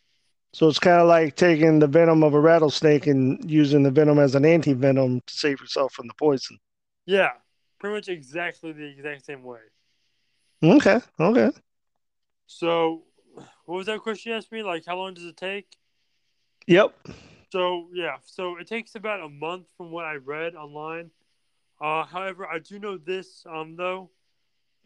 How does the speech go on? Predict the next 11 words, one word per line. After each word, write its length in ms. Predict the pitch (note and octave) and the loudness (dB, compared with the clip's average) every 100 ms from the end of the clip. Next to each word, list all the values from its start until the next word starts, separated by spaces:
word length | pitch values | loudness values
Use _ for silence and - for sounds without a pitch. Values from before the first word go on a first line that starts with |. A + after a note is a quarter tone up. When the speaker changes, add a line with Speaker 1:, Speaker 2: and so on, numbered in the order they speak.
| _ _ _ | _ _ _
Speaker 2:
For 160 | F3+ | -8
the 80 | F3+ - | -8 -12
first 440 | - A#3+ A#3 - _ | -4 -4 -4 -12 _
few 180 | A3 F#3 | -12 -8
days 480 | G3+ G#3 G3+ D#3 | -6 -6 -8 -10
you're 140 | E3 F3+ | -10 -8
a 60 | |
werewolf, 580 | D3+ E3 F3 C#3 C3+ C3+ | -6 -6 -6 -8 -10 -12
you 80 | D3 | -12
know, 180 | C#3+ C#3+ | -10 -6
like, 280 | C#3 C3+ | -8 -10